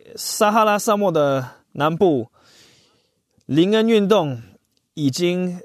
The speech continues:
呃，吞灭了整个非洲大洲。撒哈拉北部就是回教，但是到了撒哈拉沙漠的南部之后呢，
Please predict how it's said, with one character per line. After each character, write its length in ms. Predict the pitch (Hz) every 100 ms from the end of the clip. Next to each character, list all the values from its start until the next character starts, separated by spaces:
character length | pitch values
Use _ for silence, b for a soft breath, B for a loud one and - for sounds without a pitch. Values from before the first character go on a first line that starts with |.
| -
呃， 480 | 135 131 127 123 - _ _
吞 220 | 233 233
灭 320 | 226 247 175
了 300 | 131 110 110 - _
整 220 | 143 131
个 120 | 147
非 240 | 139 180 180
洲 220 | 185 175
大 220 | 175 143
洲。 320 | 135 139 135 - _ _ _ _ _ _ _ _ _ _ _ _ _ _ _ _ _ _ _ _ _ _ _ _ _ _ _ _ _ _ _ _ _ _ _ _
撒 260 | - 185 175
哈 140 | 185
拉 220 | 175 170
北 260 | - 147 139
部 400 | 135 170 135 117 -
就 180 | _ 147
是 240 | 131 147 127
回 220 | - 127
教， 320 | 175 139 104 _ _ _ _ _ b b b b b b b b _
但 220 | 170 160
是 400 | 165 175 160 160 _ _
到 260 | 196 165
了 200 | 151 143
撒 220 | 139 196
哈 160 | 196 208
拉 140 | 202
沙 260 | 202 - 202
漠 300 | 208 196 156
的 200 | 139 131
南 280 | 127 143 202
部 320 | 240 226 147
之 160 | 147 170
后 260 | 185 147
呢， 260 | 139 135